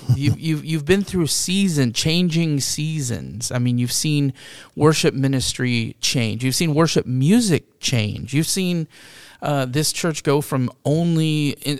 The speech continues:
Speaker 2: you know, a cappella style singing out of a hymn book to praise teams being introduced, to an instrumental service being introdu-, introduced. And then,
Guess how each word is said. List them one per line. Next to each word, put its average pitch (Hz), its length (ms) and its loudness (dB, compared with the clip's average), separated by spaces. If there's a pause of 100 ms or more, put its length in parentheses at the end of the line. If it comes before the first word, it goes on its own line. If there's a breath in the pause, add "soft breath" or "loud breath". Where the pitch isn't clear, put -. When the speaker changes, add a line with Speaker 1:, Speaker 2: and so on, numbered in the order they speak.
Speaker 2:
you 135 180 0
know, 120 280 0
a 139 140 -2
cappella 143 460 2
style 139 320 -4
singing 147 340 0
out 127 120 0
of 113 100 -2
a 117 80 -4
hymn 175 340 0
book 113 340 0 (560 loud breath)
to 131 420 0
praise 185 440 2
teams 127 400 2
being 120 240 2
introduced, 113 560 0
to 135 500 0
an 127 140 -2
instrumental 147 560 2
service 113 400 0
being 113 240 -2
introdu-, 110 680 -2
introduced. 120 540 -2
And 123 220 -2
then, 139 180 0